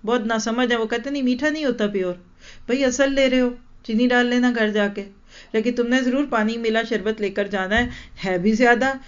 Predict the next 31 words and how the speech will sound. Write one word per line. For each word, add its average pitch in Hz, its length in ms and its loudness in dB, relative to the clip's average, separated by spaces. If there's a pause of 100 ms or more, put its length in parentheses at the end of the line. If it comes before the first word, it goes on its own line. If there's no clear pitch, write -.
(160)
और 196 80 -2
है 190 240 0
भी 240 140 0
मीठा। 240 380 -2 (380)
तो 240 80 -4 (180)
हक 262 320 0 (100)
थोड़ा 214 280 4
ले 220 220 2
लें, 214 220 2
कॉन्सेंट्रेटेड 180 800 -6
ले 165 120 -6
लें, 175 160 -12 (720)
प्योर 208 300 4
ले 170 180 -4
लें। 165 180 -10 (960)
दूसरी 247 440 0
आमेजिशों 240 640 2
वाला 220 220 2
दीन 196 400 0
जो 226 80 0
होता 208 200 -2
है 214 60 2
ना, 220 80 0
वो 214 140 0
इंसान 196 440 -2
को 202 120 -8
बहुत 202 580 -2
पीछे 180 260 -8
कर 170 180 -8
देता 170 320 -8
है। 185 60 -16